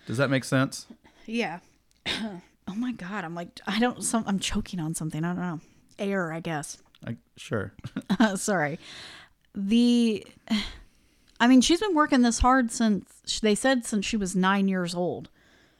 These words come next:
Speaker 1: Right.
Speaker 2: I just can't imagine. And she had been doing it for thirteen years at this point. So thirteen years of working that hard.
Speaker 1: And she's still not, like, a, a complete competitor.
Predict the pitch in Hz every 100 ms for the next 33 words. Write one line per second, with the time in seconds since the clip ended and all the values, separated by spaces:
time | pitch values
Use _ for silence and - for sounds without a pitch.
0 | _ - 117 110 107 - _ _ _ _
1 | _ _ _ 190 226 254 - 277 226 202
2 | 220 202 180 175 185 185 196 190 190 208
3 | 214 196 175 - 240 285 - 277 269 254
4 | 240 214 190 160 156 - 143 - 165 180
5 | 262 269 - 233 226 214 196 - - -
6 | 180 185 202 208 202 170 160 170 175 -
7 | 165 175 196 208 _ _ _ _ - 139
8 | 151 - 165 - - 180 185 180 - 160
9 | 151 135 - - _ - 127 120 131 117
10 | 147 143 117 120 147 151 95 95